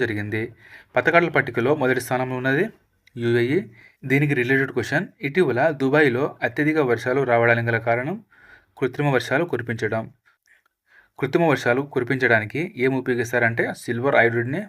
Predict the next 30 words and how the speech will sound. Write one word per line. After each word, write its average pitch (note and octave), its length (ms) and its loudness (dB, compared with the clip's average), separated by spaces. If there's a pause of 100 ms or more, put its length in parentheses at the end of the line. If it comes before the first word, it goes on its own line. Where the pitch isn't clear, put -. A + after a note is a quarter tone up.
(100)
ఉపయోగిస్తారు. G#2 460 -4 (100)
ఇది C#3+ 140 0 (240)
చాలా A2+ 220 -2
ఇంపార్టెంట్ A2 260 -2
క్వశ్చన్, C3+ 240 -6
చాలాసార్లు A2 480 0
రిపీట్ A2+ 220 2
అయిన A2 160 0
క్వశ్చన్. G2+ 260 -6 (760)
అయితే C#3+ 220 4 (460)
ఈ - 20 -4 (100)
మధ్య D3 160 0 (100)
కాలంలో A#2+ 300 0 (100)
ఇండియాలో C3+ 300 0
జరిగిన A2 260 -4 (260)
most C3+ 260 -8
important A2+ 380 -4
గేమ్స్ A2+ 220 -4
గురించి A2 200 -2
తెలుసుకుందాం. G#2+ 440 -6 (1400)
So - 60 -6 (120)
ఈ C#3 40 -2 (100)
గేమ్స్ C3 240 0
గురించి C3+ 200 0
తెలుసుకుంటే A#2 380 -2 (640)
ముప్పై C3+ 300 -2 (100)
ఏడవ A2+ 240 0 (380)
నేషనల్స్ C3 400 -4
గేమ్స్ C3+ 220 -4
ఎక్కడ B2 140 0